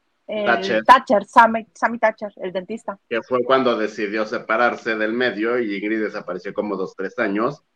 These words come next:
Speaker 2: y entró
Speaker 1: Ujú.
Speaker 2: en su lugar Odalis cuando tenía diecisiete años.
Speaker 1: Que ahí fue cuando este, ah, sí, sí, ya. La estoy confundiendo con la,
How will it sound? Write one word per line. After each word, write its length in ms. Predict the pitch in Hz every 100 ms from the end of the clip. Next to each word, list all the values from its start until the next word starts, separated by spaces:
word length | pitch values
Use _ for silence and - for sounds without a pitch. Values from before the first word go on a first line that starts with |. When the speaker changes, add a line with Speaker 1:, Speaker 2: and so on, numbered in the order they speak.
| _ _
Speaker 2:
y 80 | 104
entró 220 | 104 113 120
Speaker 1:
Ujú. 80 | 123
Speaker 2:
en 60 |
su 120 | 120
lugar 320 | 117 107 110 113
Odalis 460 | 110 117 113 135
cuando 260 | - 117 107
tenía 300 | 101 101 107
diecisiete 520 | 107 107 95 95 123
años. 400 | 170 147 - _ _ _ _ _ _ _ _ _ _ _ _ _ _
Speaker 1:
Que 80 | 269
ahí 200 | 262 294
fue 300 | - 302 294
cuando 300 | 302 311 269
este, 540 | 247 254 _ _ 220 -
ah, 320 | 262 277 285 285
sí, 120 | 269
sí, 200 | 254 240 _
ya. 160 | 196 - _ _ _ _
La 120 | 214
estoy 220 | 254 - 254
confundiendo 460 | 302 302 240 254
con 100 | 269
la, 240 | 220 202